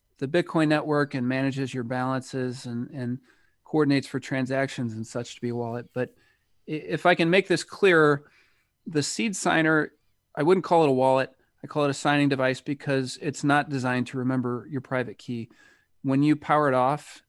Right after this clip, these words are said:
and it doesn't have any sort of battery that's, that it's designed to be incorporated in the case, it <clears throat> runs off of, uh, a U S B power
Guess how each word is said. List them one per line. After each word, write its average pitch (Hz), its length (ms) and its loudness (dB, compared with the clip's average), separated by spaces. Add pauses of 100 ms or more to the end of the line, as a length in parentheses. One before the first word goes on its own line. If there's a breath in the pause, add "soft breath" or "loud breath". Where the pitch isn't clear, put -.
and 123 140 -2
it 131 100 -6
doesn't 156 260 0
have 143 160 2
any 139 120 4
sort 151 200 -2
of 135 80 -2
battery 131 400 0
that's, 131 320 -6
that 131 220 -2
it's 127 220 -4
designed 131 560 -2
to 135 80 -8
be 127 100 0
incorporated 127 540 -2
in 117 60 -4
the 113 80 -8
case, 151 440 -6 (480 soft breath)
it - 180 -4 (100)
<clears throat> - 100 -20
runs 156 600 4
off 143 260 0
of, 139 340 -6
uh, 127 340 -10
a 135 60 -4
U 143 160 4
S 143 100 0
B 135 160 -2
power 139 440 -2